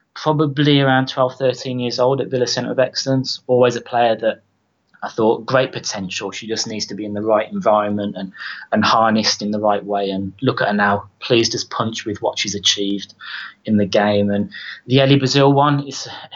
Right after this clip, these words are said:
a good story. So when you talk about talent and trying to identify talent, so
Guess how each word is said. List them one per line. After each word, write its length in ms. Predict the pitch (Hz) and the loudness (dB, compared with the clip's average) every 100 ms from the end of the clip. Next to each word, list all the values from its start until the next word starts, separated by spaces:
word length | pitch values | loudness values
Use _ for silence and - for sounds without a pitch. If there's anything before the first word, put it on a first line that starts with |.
| - - | -20 -20
a 60 | 135 - | -14 -6
good 160 | 139 | -4
story. 320 | - 131 127 | -4 0 2
So 160 | 127 127 | 0 -2
when 120 | 127 | -2
you 80 | 127 | -2
talk 280 | - 135 131 | -4 -6 0
about 300 | 123 113 - | 0 0 -4
talent 500 | - 123 120 147 - - - - - _ | -6 -2 0 -2 -4 -16 -20 -20 -20 _
and 280 | 117 113 117 | -8 -6 -6
trying 260 | - 127 120 | -2 -2 0
to 120 | 123 | 0
identify 540 | 113 120 127 - 127 | 0 -2 -4 -2 0
talent, 540 | 127 - - 135 147 180 _ - _ _ | 0 -2 0 0 0 -4 _ -20 _ _
so 540 | - - 117 113 113 | -10 -6 -2 0 -2